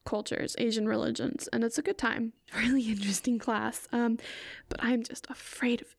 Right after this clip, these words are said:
everything right now, and that's just, I think that's just gonna be the rest of my life. I'm always going to be afraid. I don't go out of my way to watch horror movies. I mean, I've only seen a handful of horror movies, and a lot of them are very demonic in a way, like, demonic possession type horror movies, which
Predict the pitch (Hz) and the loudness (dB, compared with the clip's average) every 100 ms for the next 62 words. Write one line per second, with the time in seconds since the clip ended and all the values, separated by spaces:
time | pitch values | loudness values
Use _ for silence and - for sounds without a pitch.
0 | _ _ - 247 269 247 254 - - - | _ _ 0 4 4 2 -4 -6 -8 -6
1 | 285 - - - 247 233 233 - - 262 | -6 -4 -4 0 2 4 2 -4 0 2
2 | 311 - 359 269 269 381 302 254 - 254 | 2 0 0 2 4 4 4 2 0 0
3 | 254 220 220 214 - 320 349 370 453 247 | 0 0 0 0 0 2 4 6 4 2
4 | - 240 226 220 226 214 226 226 214 208 | 2 4 4 4 2 2 2 2 2 4
5 | 208 214 214 - 208 220 214 214 214 208 | 2 2 0 2 2 2 2 4 6 4
6 | 202 - 220 214 214 214 226 202 214 220 | 2 2 4 4 4 4 2 2 2 2
7 | 220 214 214 226 202 220 208 214 208 220 | 4 2 2 2 2 2 2 2 2 4
8 | 208 202 202 208 214 190 196 196 208 - | 4 4 4 2 2 4 4 4 2 2
9 | 202 196 220 214 220 226 - - 202 196 | 2 2 2 2 2 0 -2 0 4 4
10 | 214 - - _ - 240 233 226 214 - | 2 -2 -18 _ 0 2 4 4 2 2
11 | 220 214 233 226 220 - 247 254 254 262 | 2 2 2 0 0 0 2 2 4 4
12 | 262 269 277 247 226 - | 6 6 4 4 0 -2